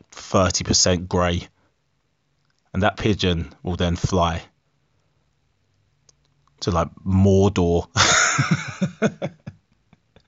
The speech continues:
You know, it's, like, it's so inconvenient to appeal, to the point where our mum literally just went,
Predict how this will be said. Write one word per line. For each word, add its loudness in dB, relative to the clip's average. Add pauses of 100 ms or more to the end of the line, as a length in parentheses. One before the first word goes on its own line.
(1080)
You 0
know, 2 (160)
it's, 0
like, 0
it's 0
so 4
inconvenient 0
to 0
appeal, -2 (300)
to -4
the 0
point 2
where 4
our 4
mum 4
literally 0
just -6
went, -6